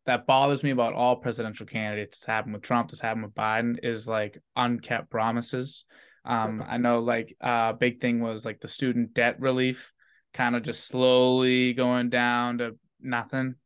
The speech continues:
Speaker 1: at this point.
Speaker 2: Yeah.
Speaker 1: Um, and I know you said, uh, that student debt is something that should be paid for, you know, and I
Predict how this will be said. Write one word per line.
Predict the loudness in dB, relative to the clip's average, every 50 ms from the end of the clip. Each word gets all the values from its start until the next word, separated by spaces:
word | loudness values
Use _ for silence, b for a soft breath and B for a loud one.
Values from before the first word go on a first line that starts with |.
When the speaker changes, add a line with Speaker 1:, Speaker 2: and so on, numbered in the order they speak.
| _ -6
Speaker 1:
at | -4 -2 -2
this | -2 -4 -4
point. | _ -2 0 0 0 0 -2 -2
Speaker 2:
Yeah. | -2 0 2 2 2 2
Speaker 1:
Um, | 2 0 -4 -6 b b b b b b b b b
and | 0 2 4 6 6 6 6 4
I | 4 2 0 2
know | 4 6 6 6
you | 6 6 6
said, | 4 6 4 4 6 4 2 2 -2 _ _ _ _ _ _ -6
uh, | -4 -2 -2 -2 -4 -4
that | -2 0 0 0 -2 -6 _ -20
student | -8 -2 0 2 2 2 2
debt | 4 4 4 2
is | 2 0
something | -2 -4 -4 -4 -6
that | -6 -6 -8 -12 _ -18 -16
should | -8 -6 -4 -4 -4
be | -4 -4 -4 -6
paid | -4 -2 2 2 4 4 2 0 -2
for, | -4 -4 -4 -2 -2 0 0 0
you | 0 -2
know, | -2 -2 -2 -2
and | -2 0 2
I | 2 4 4 4 4 2 0